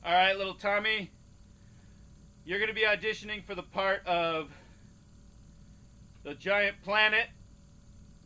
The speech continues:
So you're gonna be a whole planet that's in outer space, and you're gonna just be getting chased by a bunch of pickles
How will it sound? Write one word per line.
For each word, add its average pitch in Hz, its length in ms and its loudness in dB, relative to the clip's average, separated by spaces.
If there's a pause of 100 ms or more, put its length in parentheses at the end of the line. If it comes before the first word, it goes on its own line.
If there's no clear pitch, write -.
(120)
So 185 80 -12
you're 180 200 -4
gonna 196 120 -6
be 185 140 -6
a 170 80 -2
whole 208 240 0
planet 202 480 -2 (1040)
that's 156 180 -14
in 175 80 -4
outer 185 260 2
space, 202 520 0
and 165 100 -6
you're 165 120 -6
gonna 175 180 -4
just 175 280 -12
be 170 340 -8 (1300)
getting 190 240 -8
chased 202 480 0
by 180 180 4
a 170 40 0
bunch 175 260 -2
of 170 120 -10
pickles 196 680 -6